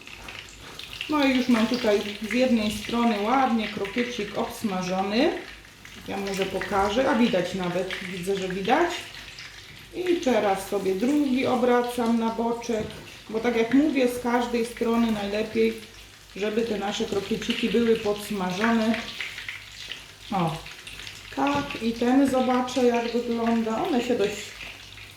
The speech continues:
szybko smażą, także, także z każdej jednej strony musicie tego swojego krokiecika obsmażyć. Jak będą gotowe, to oczywiście pokażę Wam efekt końcowy.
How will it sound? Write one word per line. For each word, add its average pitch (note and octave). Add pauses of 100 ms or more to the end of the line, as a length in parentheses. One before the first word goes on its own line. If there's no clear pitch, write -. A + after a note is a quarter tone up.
szybko F#3
smażą, F3
także, E3 (2250)
także G3
z -
każdej C#4+
jednej A#3+
strony D4 (520)
musicie A#3
tego A#3
swojego A3
krokiecika A3
obsmażyć. B3
Jak G3+
będą G#3
gotowe, D4 (600)
to G#4
oczywiście G#3+ (240)
pokażę G3
Wam F3+
efekt -
końcowy. G#3+